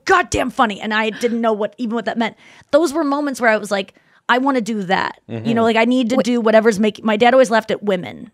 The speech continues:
Speaker 1: Like, he, you know, he loves male comics too, but that was like, "Oh, that's how I can b-, make my dad like me so much."
Speaker 2: Well, those jokes too are very, uh, left turny,
Speaker 1: Yes.
Speaker 2: setup punch,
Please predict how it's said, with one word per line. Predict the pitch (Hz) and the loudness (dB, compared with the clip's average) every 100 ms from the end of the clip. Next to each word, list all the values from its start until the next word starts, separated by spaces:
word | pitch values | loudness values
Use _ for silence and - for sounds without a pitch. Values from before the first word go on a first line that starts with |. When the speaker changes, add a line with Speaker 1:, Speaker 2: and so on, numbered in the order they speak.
| - | -6
Speaker 1:
Like, | 196 | -6
he, | 233 208 202 | -4 -6 -2
you | 247 | 0
know, | 214 | 0
he | 247 | 2
loves | 247 214 - 208 - - | 0 0 -6 -16 -14 -4
male | 214 202 | -4 -2
comics | 190 170 - | -6 -8 -8
too, | - 208 | 0 0
but | 185 - | -2 -8
that | 196 208 - | 0 0 2
was | 226 | -2
like, | 190 185 - | -2 -4 -2
"Oh, | 247 233 | -2 -2
that's | 220 - | -4 -4
how | 240 | -2
I | 214 | -2
can | - 208 | -4 -6
b-, | 190 185 185 - | -8 -12 -14 -10
make | - 202 196 | -8 -6 -6
my | 196 | -6
dad | 190 180 175 - _ _ - - | -4 -4 -6 -14 _ _ -16 -6
like | 202 202 | -4 -4
me | 190 | -8
so | - 160 | -10 -12
much." | 147 - - - _ _ | -14 -16 -20 -20 _ _
Speaker 2:
Well, | - 131 | -8 -4
those | 196 165 | -4 -4
jokes | - 131 131 - | -4 -2 -4 -8
too | - 123 117 | -10 -4 -2
are | 95 | -4
very, | 90 101 104 101 90 | -4 -6 -6 -8 -8
uh, | 87 80 69 - | -8 -10 -14 -10
left | 101 104 - | -4 -4 -4
turny, | - 104 98 98 95 104 _ _ _ - | -10 -6 -6 -6 -10 -14 _ _ _ -6
Speaker 1:
Yes. | 143 | -2
Speaker 2:
setup | 110 104 104 - | 0 0 -2 -6
punch, | 98 98 - | -8 -8 -8